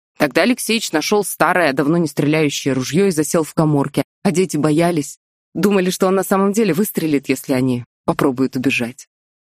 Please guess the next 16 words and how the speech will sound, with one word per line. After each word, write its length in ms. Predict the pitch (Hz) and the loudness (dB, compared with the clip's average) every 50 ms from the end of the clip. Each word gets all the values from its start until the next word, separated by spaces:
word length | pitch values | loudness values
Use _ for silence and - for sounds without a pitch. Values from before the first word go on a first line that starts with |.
| _ _ _ _ _ _ _ _ _ _ | _ _ _ _ _ _ _ _ _ _
Но 300 | 143 156 160 160 156 147 | 0 0 2 2 2 2
вот 180 | 135 151 151 160 | 0 0 0 0
однажды 500 | 143 143 156 170 202 208 185 156 135 117 | 0 0 2 2 0 0 0 0 -2 0
было 220 | 127 123 123 117 | 0 -2 -2 -2
такое, 580 | - - - - - 143 160 175 170 139 147 - _ _ _ _ _ _ | -4 -6 -8 -2 -2 0 0 0 0 -4 -8 -12 _ _ _ _ _ _
сама 280 | - - - 156 151 139 | -6 -2 0 0 2 2
не 100 | 135 131 | 0 0
знаю, 260 | 127 127 131 127 131 | 0 0 0 0 0
как 180 | - 139 131 - | -2 -4 -6 -6
случилось. 720 | - - 135 123 - - - 131 123 131 - - - - _ _ _ | -4 -4 -4 -4 -4 -6 -4 -4 -6 -6 -8 -12 -16 -20 _ _ _
А 140 | - - 185 | -2 -2 0
только 300 | - 190 180 175 - 180 | 2 0 0 0 -2 -2
девчонка 520 | 165 185 - - 254 285 277 247 - 165 | -2 -4 -2 0 2 2 2 0 0 0
рыжая, 400 | 151 147 143 123 120 123 113 123 | 0 0 0 0 -2 -2 -4 -2
Кнопка, 560 | - - 196 190 160 143 - - 147 147 - - _ | -2 0 0 0 0 -2 -4 -10 -10 -12 -12 -12 _
Катя, 460 | - 185 165 143 139 - - 135 139 | 0 0 0 0 -4 -6 -8 -8 -8